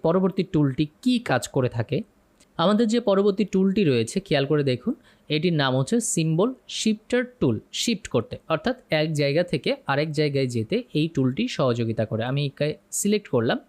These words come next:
আহ, সিলেক্ট করার পরে আমি যদি মনে করি যে আমার এই টুলটিকে আমি একটু নিয়ে এই দিকে রাখবো, তাহলে একে একটু সরিয়ে দিলাম, একে নিয়ে একটু এই দিকে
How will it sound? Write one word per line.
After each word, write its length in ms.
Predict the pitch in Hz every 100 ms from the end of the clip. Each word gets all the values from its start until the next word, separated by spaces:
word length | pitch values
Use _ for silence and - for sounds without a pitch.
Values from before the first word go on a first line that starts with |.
| _ - - - - -
আহ, 300 | 120 117 120 -
সিলেক্ট 320 | - 180 190 -
করার 220 | 208 196
পরে 400 | 196 123 135 240
আমি 200 | 147 156
যদি 200 | 175 175
মনে 200 | 180 170
করি 200 | 165 165
যে 120 | 165
আমার 220 | 147 139 147 -
এই 500 | 180 220 226 233 226 -
টুলটিকে 480 | 165 143 123 120 208
আমি 160 | 156 139
একটু 300 | - - 185
নিয়ে 400 | 156 147 226 262 _ _
এই 160 | 175 156
দিকে 260 | 139 123 123
রাখবো, 420 | 110 113 233 277 -
তাহলে 260 | 131 127
একে 180 | 127 -
একটু 200 | 120 -
সরিয়ে 340 | - 160 160 147
দিলাম, 280 | 143 175 240 _ _ _ _
একে 220 | 139 131 143
নিয়ে 240 | 143 139
একটু 800 | 135 _ _ - 143 143 139 131 _ _
এই 160 | 139 131
দিকে 540 | 135 - 131 131 131